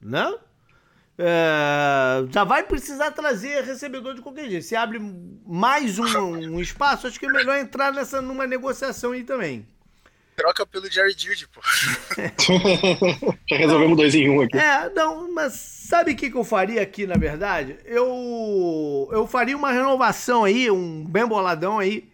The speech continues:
Speaker 1: e dentro desses quatro, eu ia sacar uns quarenta milhões pra usar esse ano.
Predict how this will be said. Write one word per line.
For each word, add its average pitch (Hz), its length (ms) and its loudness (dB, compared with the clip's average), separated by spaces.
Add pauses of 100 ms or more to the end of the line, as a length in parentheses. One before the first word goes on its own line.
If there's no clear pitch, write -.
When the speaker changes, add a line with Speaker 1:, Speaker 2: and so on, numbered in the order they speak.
Speaker 1:
e 220 140 -2
dentro 262 400 -6
desses 240 460 -6
quatro, 214 600 0 (480)
eu 254 220 4
ia 269 220 2
sacar 226 840 2
uns 240 300 2
quarenta 247 600 2
milhões 208 380 -4
pra 202 160 -12
usar 170 200 -8
esse 170 200 -16
ano. 92 180 -18